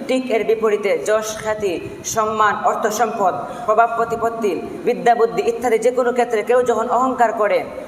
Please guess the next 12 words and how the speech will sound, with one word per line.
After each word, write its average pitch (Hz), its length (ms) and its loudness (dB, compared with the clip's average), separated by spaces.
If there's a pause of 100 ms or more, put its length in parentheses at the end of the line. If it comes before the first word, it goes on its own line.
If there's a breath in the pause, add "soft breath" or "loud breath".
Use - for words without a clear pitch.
(160)
সফলতা, 247 760 0
সফলতা 254 460 2
চূড়া 220 260 0
স্পর্শ 233 340 -4
করে 214 180 0
অহংকার 240 380 2
করতে 240 240 -2
থাকে, 180 320 -4 (300 loud breath)
তখন 240 260 0
তা 233 160 6
তাকে 233 220 0
নিক্ষেপ 254 360 0